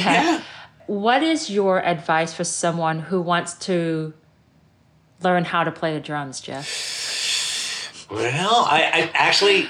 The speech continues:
Speaker 2: I fully support it. Um,
Speaker 1: Okay.
Speaker 2: I, and, and the reason why I'm kind of starting off with that is, you know, over the
Speaker 1: <laughs>
Speaker 2: years, uh, playing a musical instrument has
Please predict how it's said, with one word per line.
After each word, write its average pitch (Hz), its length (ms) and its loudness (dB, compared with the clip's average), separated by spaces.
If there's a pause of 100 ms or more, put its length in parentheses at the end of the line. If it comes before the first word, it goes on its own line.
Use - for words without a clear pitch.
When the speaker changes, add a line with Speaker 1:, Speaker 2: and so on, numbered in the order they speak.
Speaker 2:
I 120 420 2
fully 156 580 2
support 117 460 0
it. 147 160 -8 (180)
Um, 104 560 -4 (240)
Speaker 1:
Okay. 226 540 4
Speaker 2:
I, 151 40 2
and, 143 240 2
and 139 120 2
the 143 80 4
reason 165 260 4
why 147 220 6
I'm 139 180 0
kind 143 240 -2
of 127 60 0
starting 139 340 2
off 127 460 4
with 127 180 -4
that 113 420 2
is, 110 540 -2
you 127 80 -8
know, 127 140 -2
over 147 280 2
the 160 100 4
Speaker 1:
<laughs> - 0 -
Speaker 2:
years, 123 880 2 (160)
uh, 117 40 -2 (1200)
playing 139 340 -2
a - 20 -2
musical 120 440 -6
instrument 101 480 -8
has 92 680 -6